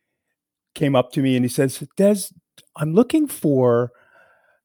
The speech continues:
a starter home for one of my clients. She's a young lawyer, and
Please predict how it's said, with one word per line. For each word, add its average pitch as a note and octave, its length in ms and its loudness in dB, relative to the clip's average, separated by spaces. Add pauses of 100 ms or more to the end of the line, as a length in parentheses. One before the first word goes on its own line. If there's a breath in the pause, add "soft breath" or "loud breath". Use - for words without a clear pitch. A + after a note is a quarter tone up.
(200 loud breath)
a - 100 -6
starter D#3+ 400 4
home A#2 280 -2
for - 120 -8
one B2+ 160 -2
of B2+ 60 -2
my A#2 100 2
clients. A2+ 720 -6
She's D#3 220 -6
a F#3+ 40 -2
young F#3 280 2
lawyer, C3 480 2
and B2+ 440 -2